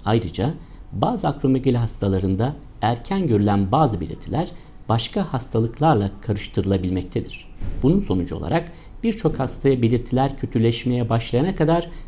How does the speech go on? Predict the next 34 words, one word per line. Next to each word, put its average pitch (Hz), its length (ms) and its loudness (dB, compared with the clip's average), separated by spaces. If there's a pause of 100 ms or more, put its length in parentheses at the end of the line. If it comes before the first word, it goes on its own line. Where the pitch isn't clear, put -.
(180)
on 185 160 6
yıl 151 280 4
ya 117 200 4
da 123 200 0
daha 160 220 0
uzun 110 320 0
bir 98 60 2
süre 113 380 0 (400)
tanı 104 220 0
konamamaktadır. - 800 -2 (580)
Akromegali 226 600 2
tanısı 98 540 0 (100)
büyük 220 240 0 (160)
olasılıkla 104 920 0
laboratuvar 139 540 0
tetkiklerinizde 107 1000 0 (240)
büyüme 185 240 4
hormonu 147 520 4
ve 143 180 2
insülin 135 480 2
benzeri 123 440 2
büyüme 113 260 4
faktörü 104 580 0 (280)
ya 110 120 2
da 147 260 2
I 120 140 0
G 123 220 2
F 123 340 -2
bir 165 220 0
düzeyleriniz 98 720 2
yüksek 202 360 -2
çıktığı 156 320 0
için 113 280 0
konulmuştur. - 560 -6